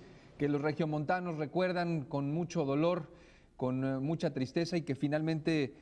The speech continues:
nos, eh, invitan a la cautela extrema para evitar contingencias como las que en su momento, ese diecisiete de septiembre de mil novecientos ochenta y ocho al que hace referencia,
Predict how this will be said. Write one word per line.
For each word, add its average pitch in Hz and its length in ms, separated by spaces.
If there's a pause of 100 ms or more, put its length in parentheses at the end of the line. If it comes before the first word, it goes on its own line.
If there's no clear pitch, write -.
(140)
nos, 139 340
eh, 127 460 (140)
invitan 170 520
a 147 60
la 147 160
cautela 156 840
extrema 196 680 (260)
para 143 240
evitar 147 380
contingencias 147 760
como 135 220
las 127 180
que - 80
en 127 80
su 139 100
momento, 147 480 (220)
ese 160 260
diecisiete 143 480
de 139 80
septiembre 151 440
de 135 80
mil 156 140
novecientos 147 420
ochenta 127 320
y 147 80
ocho 151 180
al 127 100
que 147 80
hace 143 160
referencia, 131 580